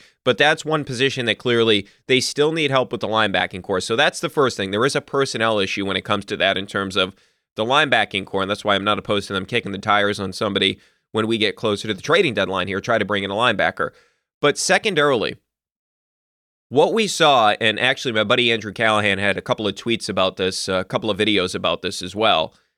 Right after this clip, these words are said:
What Chicago did is they basically took what Lamar Jackson was doing in terms of the designed runs, and they implemented them into the game plan. So they saw a weakness that the Patriots had. Now,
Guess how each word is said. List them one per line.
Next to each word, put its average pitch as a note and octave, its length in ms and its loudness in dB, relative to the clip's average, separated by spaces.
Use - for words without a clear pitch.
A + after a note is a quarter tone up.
What C3 480 2
Chicago F3+ 720 2
did B2 680 0
is C3+ 220 2
they C#3+ 140 2
basically D3+ 560 0
took D#3 400 -6
what D3 200 2
Lamar A#2 300 0
Jackson A#2 500 -2
was G2 140 -4
doing G#2+ 220 -4
in G2 100 -2
terms A#2 340 -6
of G#2+ 60 -12
the G2 60 -8
designed G2+ 480 -2
runs, G#2 560 0
and C3+ 180 0
they C3 120 2
implemented C#3 720 -2
them A2 240 2
into B2+ 260 -4
the G#2+ 100 -2
game A2+ 240 0
plan. D#2+ 320 -4
So D3+ 260 2
they D3+ 140 4
saw G3 300 4
a C#3+ 40 4
weakness C3 420 -4
that A#2 100 -6
the A#2 80 -8
Patriots A#2 380 -2
had. D3 280 2
Now, B2 240 0